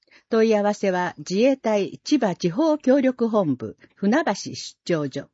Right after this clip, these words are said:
電話零四七四七五の二零八四へ。第六回八千代お話祭り。子供たちに大人気の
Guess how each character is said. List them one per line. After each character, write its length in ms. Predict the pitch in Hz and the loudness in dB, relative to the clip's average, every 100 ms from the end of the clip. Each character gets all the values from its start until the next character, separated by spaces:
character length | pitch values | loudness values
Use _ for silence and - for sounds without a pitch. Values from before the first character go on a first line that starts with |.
| _ _ _ _ | _ _ _ _
電 260 | 160 175 170 | -2 0 0
話 220 | 160 147 - | -2 -4 -2
零 300 | 196 277 294 | 0 2 2
四 260 | 240 175 | 2 2
七 380 | 143 156 147 123 _ _ _ - | 0 0 -2 -6 _ _ _ 0
四 320 | 208 262 262 | 4 6 6
七 280 | 233 190 160 | 4 -2 0
五 160 | 190 | 0
の 220 | 180 151 143 | 2 -2 -2
二 260 | 170 254 302 | 0 2 2
零 200 | 277 170 | 0 -2
八 360 | 139 - 196 | -6 -8 -4
四 160 | 196 156 117 | -2 -2 -6
へ。 100 | - _ _ _ _ _ _ _ _ _ _ _ _ _ _ _ - | -10 _ _ _ _ _ _ _ _ _ _ _ _ _ _ _ -6
第 240 | 220 277 | -2 -2
六 200 | 165 143 _ | -2 -4 _
回 340 | - 139 143 - | -8 -6 -6 -6
八 200 | 165 294 | -6 -6
千 220 | - 160 | -6 -6
代 120 | 123 107 | -6 -6
お 80 | |
話 460 | 123 254 311 277 220 | -4 2 2 2 -4
祭 400 | 196 - - - | -4 -8 -14 -16
り。 60 | _ _ _ _ _ _ _ _ - | _ _ _ _ _ _ _ _ -2
子 140 | 214 | 0
供 180 | 226 233 | 2 2
た 160 | 226 185 | 0 -2
ち 160 | - | -2
に 160 | 160 147 | -2 -2
大 240 | 151 208 | 0 4
人 240 | 302 294 233 | 6 6 4
気 160 | - | 0
の 220 | 147 160 | -2 -2